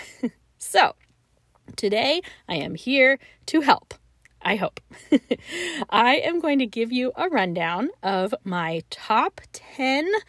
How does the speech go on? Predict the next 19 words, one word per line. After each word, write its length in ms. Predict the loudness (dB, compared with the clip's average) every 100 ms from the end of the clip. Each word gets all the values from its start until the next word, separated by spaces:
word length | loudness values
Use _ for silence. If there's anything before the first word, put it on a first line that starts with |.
| -14 -18 -12
like, 260 | -12 -12 _
personal 720 | -10 -2 -2 0 -2 0 -2
rules 760 | -2 0 0 2 2 2 0 -6 _ _
for 520 | -2 0 2 -2 -6 _ _ _
online 460 | -4 -4 -2 -2 0
engagement. 640 | 0 2 2 0 -6 -10 _ -20 -20 _ -6
<laughs> 500 | -6 -20 -18 -16 -6
These 260 | -4 -4
are 320 | 2 4 4 2
observations 1080 | -2 -2 -4 -2 -2 -4 -4 -2 -2 -4 -8 -20 _
and 400 | -6 -4 -4 -4
boundaries 800 | -4 0 0 2 0 0 -2 -4
that 240 | -2 -2 0
I 140 | 0
have 200 | 0 0
put 180 | -2 -2
in 140 | -4
place 580 | -6 -2 -2 -2 -4 -8 -10 _ -4
basically 680 | -4 -4 -6 -6 -6 -6